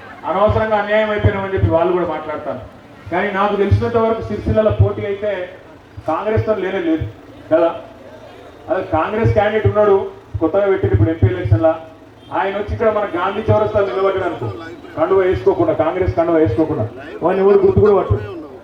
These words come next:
బస్సు కోసం నిలబడడం పాపం నిలబడి నాకు ఆగం కాకుర్రి, పచ్చి లంగాలు వాళ్ళు. ఎందుకు చెప్తున్నాను ఒక్క మాట వినండి. "ఎందుకు ఓటేయాలరా నీకు?" అంటే బీజేపీ వాడు అంటాడు, "నేను గుడి కట్టించినా నాకు ఓటేయి", అంతే. రామునికి గుడి కట్టించినా నాకు ఓటేయి,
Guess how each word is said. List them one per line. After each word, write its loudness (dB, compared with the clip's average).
బస్సు 2
కోసం 0
నిలబడడం 0
పాపం 2
నిలబడి 0
నాకు -4
ఆగం 0
కాకుర్రి, -4
పచ్చి -2
లంగాలు 0
వాళ్ళు. -4
ఎందుకు -2
చెప్తున్నాను 2
ఒక్క -4
మాట 0
వినండి. -4
"ఎందుకు 0
ఓటేయాలరా 4
నీకు?" -4
అంటే -4
బీజేపీ -2
వాడు -2
అంటాడు, -4
"నేను -8
గుడి 0
కట్టించినా 2
నాకు -4
ఓటేయి", -6
అంతే. -8
రామునికి -2
గుడి -6
కట్టించినా -4
నాకు 2
ఓటేయి, -4